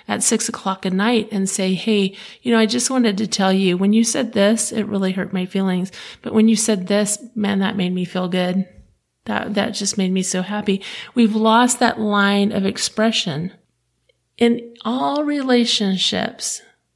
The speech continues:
in all relationships, there is a, a breakdown in communication. In, in no relationship, <laughs> I don't know, I'm sure there are some relationships like this, but in all relationships, there's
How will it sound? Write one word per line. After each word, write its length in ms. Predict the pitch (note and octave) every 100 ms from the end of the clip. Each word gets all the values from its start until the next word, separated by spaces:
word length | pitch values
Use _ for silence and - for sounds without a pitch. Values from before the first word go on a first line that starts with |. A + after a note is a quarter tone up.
| _ _ _ _ -
in 140 | G#3
all 240 | - A#3+ C4
relationships, 1080 | C#4 B3+ A3 - G3 F#3 F#3 F3 G#3+ - -
there 340 | G3 F#3+ G3
is 480 | G3 G3 G3 G3 F#3+ -
a, 400 | F#3 F3+ F#3 F#3 _ _ _ _ -
a 120 | G3+
breakdown 960 | F3 G3 F#3+ G3 - F#3 F3+ G3 G3 G#3+ -
in 140 | F#3+
communication. 1000 | - G3 F#3+ F#3 - F#3 - - G3+ - _ _ _ _ _ _ _ _ -
In, 320 | A3+ A3 A3
in 240 | A#3 A3 A3
no 180 | B3+
relationship, 880 | D#4 E4+ D#4 C4+ C#4 B3 B3 A3+ A#3 F#3+ -
<laughs> 160 | -
I 180 | - G#3
don't 220 | G#3 G3
know, 200 | F#3+ F#3
I'm 200 | G3+ G#3+
sure 180 | G#3 F3
there 180 | F#3 E3+
are 160 | E3+
some 200 | F3+ G3
relationships 680 | F#3+ F3 F#3+ G#3+ G3+ F#3+ -
like 180 | G#3 G3+
this, 180 | G3 -
but 240 | - - - - -
in 200 | A3 A3
all 260 | A3+ B3 C#4+
relationships, 920 | C#4 A#3 G#3 G3 F#3 - F3 G#3+ - - - _ _ _ -
there's 360 | G#3 G3+ G3